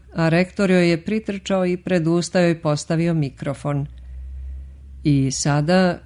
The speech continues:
kada moj suprug više ne obogaćuje vaše intelektualne rasprave”, izgovorila je na engleskom sa čudnim naglaskom, čak ni oni koji su je poznavali nisu bili sigurni da znaju iz koje zemlje potiče.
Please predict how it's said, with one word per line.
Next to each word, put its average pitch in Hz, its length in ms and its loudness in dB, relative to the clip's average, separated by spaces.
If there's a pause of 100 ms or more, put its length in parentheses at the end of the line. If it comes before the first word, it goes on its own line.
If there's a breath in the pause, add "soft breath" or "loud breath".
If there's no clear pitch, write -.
(100)
kada 175 240 2
moj 175 220 4
suprug 202 500 0
više 170 320 2
ne 165 120 4
obogaćuje 165 800 0
vaše 165 360 2
intelektualne 180 800 2
rasprave”, 180 680 2 (180)
izgovorila 160 680 0
je 156 80 2
na 151 140 2
engleskom 170 600 -2
sa 151 180 -4
čudnim 170 400 0
naglaskom, 160 720 0 (760 soft breath)
čak 240 260 -6
ni 208 140 2
oni 208 240 6
koji 190 200 2
su 185 140 2
je 180 120 4
poznavali 180 680 2
nisu 156 340 0
bili 202 240 -2
sigurni 202 480 2
da 180 180 6
znaju 175 340 4
iz 165 240 2
koje 196 220 2
zemlje 147 360 2
potiče. 139 600 -8